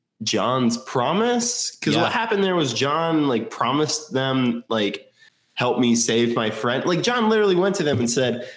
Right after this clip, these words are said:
Speaker 1: "Hey, help me save this person that I am far more loyal to than I will ever be to you." And Sandra and Krista, who had the power in that moment, who had this, you know, second of, it's Sandra and Krista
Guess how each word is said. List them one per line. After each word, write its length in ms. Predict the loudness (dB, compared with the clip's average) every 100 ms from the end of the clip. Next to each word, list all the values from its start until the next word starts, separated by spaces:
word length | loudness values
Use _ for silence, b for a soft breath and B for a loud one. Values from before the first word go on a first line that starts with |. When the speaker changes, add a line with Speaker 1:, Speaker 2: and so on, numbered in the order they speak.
| B
Speaker 1:
"Hey, 560 | -4 0 2 0 -2 -10 _ _ _ _ -4
help 200 | 0 2
me 100 | 2
save 280 | 2 2 2
this 140 | 0 0
person 720 | -2 0 0 2 2 0 -6 -4
that 120 | 0
I 120 | 2
am 140 | 2 0
far 460 | -2 0 0 2
more 300 | 2 2 2
loyal 400 | 2 4 2 2 2
to 160 | 2
than 100 | 2
I 80 | 2
will 140 | 2 2
ever 240 | 0 0 2
be 200 | 0 0
to 140 | -2
you." 320 | -4 -4 -8 -14 -20 -20 _ -20 -20 _ _ -20 _ _ _ _ _ _ -2
And 160 | 0
Sandra 340 | 2 2 2 2
and 100 | 2
Krista, 400 | 0 2 2 2
who 160 | 2
had 360 | 2 0 -2 0
the 60 | 0
power 380 | 0 0 2 2
in 80 |
that 160 | 2 2
moment, 340 | 2 2 2
who 120 | 2 2
had 280 | 0 0
this, 380 | 0 0 -4 -10 _ -4
you 80 | -2
know, 240 | 0 -2 -4
second 500 | -2 -2 -2 -2 0
of, 500 | 2 2 2 -2 -8 B B B B _ _ _ _
it's 240 | -2 0 0
Sandra 280 | 0 2
and 80 | 0
Krista 680 | 0 0 0 0 0 0 -4